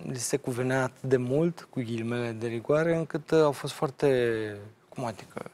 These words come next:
știi, este cam bancul ăla cu unul care pleacă în, în Italia să muncească și pe lună îi dădea trei sute de euro și fratelui, îi trimiteai, trimiteai, trimiteai. Și la un moment dat, după cinci ani, nu i-a mai trimis.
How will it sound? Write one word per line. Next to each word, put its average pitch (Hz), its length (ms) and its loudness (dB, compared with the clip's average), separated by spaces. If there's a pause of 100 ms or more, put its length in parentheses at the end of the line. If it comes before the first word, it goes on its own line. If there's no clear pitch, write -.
știi, 139 380 -6
este 135 220 0
cam 143 240 2
bancul 139 280 2
ăla 117 100 4
cu - 160 -8
unul 123 160 -4
care 120 200 2
pleacă 123 440 2
în, 113 340 -4 (600)
în 127 120 -2
Italia 127 360 4
să - 140 -4
muncească 120 560 -4
și 147 500 -2 (840)
pe 143 160 6
lună 160 300 4
îi 170 80 4
dădea 147 460 8
trei 139 240 2
sute 135 200 0
de 117 440 -4 (640)
euro 160 540 6
și 165 200 0
fratelui, 135 680 0
îi 113 120 -12
trimiteai, 113 520 -4
trimiteai, - 480 -6
trimiteai. - 240 -18
Și - 120 -12
la 85 60 -2
un - 20 0
moment 113 180 -2
dat, 85 120 4
după - 200 -6
cinci 143 320 -4
ani, 151 120 0
nu 151 60 -2
i-a 139 160 -2
mai 135 260 -4
trimis. 120 420 -10